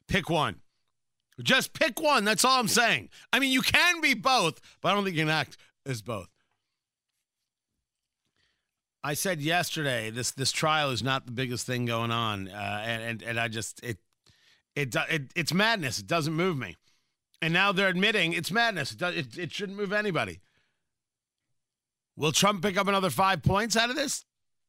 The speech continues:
Possibly. So it didn't move someone, but the people who hate Trump already hate Trump. It'll be a guilty verdict, and they'll be, "Ah, you see, told you he was guilty." The only thing you have to ask yourself is, will it take votes away?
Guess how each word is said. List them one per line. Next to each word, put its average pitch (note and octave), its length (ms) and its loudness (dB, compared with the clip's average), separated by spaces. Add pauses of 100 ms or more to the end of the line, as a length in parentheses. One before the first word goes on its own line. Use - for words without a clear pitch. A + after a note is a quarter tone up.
(240)
Possibly. F3+ 760 0
So C3+ 220 -2
it A2 100 -4
didn't D3+ 220 0
move D#3+ 160 2
someone, E3 380 2
but C#3 200 -4 (760)
the D3+ 60 -6
people A#3+ 280 2
who G3+ 100 2
hate G#3+ 220 2
Trump F#3+ 300 2
already F#3 300 2
hate E3+ 200 0
Trump. F#3+ 360 0 (3250)
It'll E3 200 0
be E3+ 120 4
a D#3+ 60 2
guilty G#3+ 460 0
verdict, A3+ 500 0
and F#3+ 160 -2
they'll G3+ 120 0
be, A3+ 140 -2
"Ah, D4+ 200 2
you F3+ 120 0
see, A#3+ 440 0
told A3 360 2
you F#3+ 80 -2
he E3+ 60 2
was D#3 160 -2
guilty." A#2 420 -8 (1120)
The D3 80 -2
only G3+ 140 2
thing G#3 140 0
you F#3+ 80 2
have F3 120 0
to E3+ 100 -2
ask D#3+ 200 0
yourself C#3+ 220 0
is, A#2 100 -8
will C3+ 140 -4
it A#2+ 80 -8
take C3 220 -6
votes B2 240 -6
away? G2 240 -10